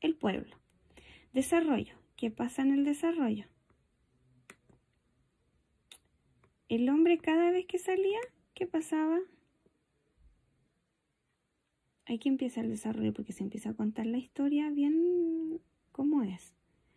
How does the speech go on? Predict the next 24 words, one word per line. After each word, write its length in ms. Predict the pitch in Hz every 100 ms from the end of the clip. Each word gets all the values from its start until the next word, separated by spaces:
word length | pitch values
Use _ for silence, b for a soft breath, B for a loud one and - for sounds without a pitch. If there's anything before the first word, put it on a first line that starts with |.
| _ _ _ _ _ _ b b b b _ _
Em, 1120 | 240 233 240 247 254 269 285 302 311 320 320 320 294
dice, 540 | 262 233 - - 262 269
"El 120 | 233
bosque 320 | 233 247 - 240
de 140 | 226
Fauno, 600 | - 285 294 311 330 330 - -
cada 240 | - 285 294
vez 120 | 311
que 100 | 277
el 80 | 254
hombre 220 | 254 277
salía, 600 | - 330 370 370 311 370 - -
veía, 420 | 233 247 262 254
¿qué 160 | 254 294
cosa? 360 | 339 339 403
Seres 460 | 370 - 285 285 -
mágicos". 720 | - - - - - - _ _ _ _ _ _ _ _ _ _ _ _ _ _ _ _ _ - - _ _ _ _ _ _ _ _ b b b -
Desarrollo, 560 | 226 247 233 214 214
cada 260 | - 359 370
vez 140 | 302
que 140 | 294 254
el 100 | 226
hombre 220 | 220 226
salía 680 | - 302 330 311 247 247